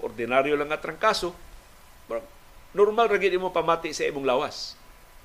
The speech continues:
Pero kung dili matambalan kining walking pneumonia, mahimo siyang mo grabe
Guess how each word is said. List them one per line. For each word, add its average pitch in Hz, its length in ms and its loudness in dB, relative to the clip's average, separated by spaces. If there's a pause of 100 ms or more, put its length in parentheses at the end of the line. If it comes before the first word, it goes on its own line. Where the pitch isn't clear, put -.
(120)
Pero 165 320 2 (800)
kung 135 160 0
dili 180 320 0
matambalan 147 800 2
kining 135 240 -4
walking 143 400 0
pneumonia, 147 560 -2 (800)
mahimo 175 400 -2
siyang 156 320 2
mo 123 240 -10 (960)
grabe 117 320 -4